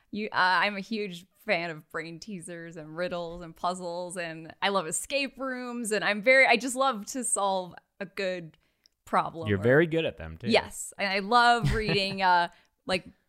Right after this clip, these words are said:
Speaker 1: murder short stories and stuff, and so I have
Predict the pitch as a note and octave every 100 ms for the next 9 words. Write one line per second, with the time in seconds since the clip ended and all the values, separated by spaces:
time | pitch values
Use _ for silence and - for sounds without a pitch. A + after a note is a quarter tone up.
0 | _ G3 F#3+ F#3+ F3 F3 - F#3+ F3 D#3+
1 | - - E3 D#3+ E3+ E3 - D#3 D3+ -
2 | E3+ - - F#3+ F#3 - F#3 F3+ F#3 G#3+
3 | A3+ A3+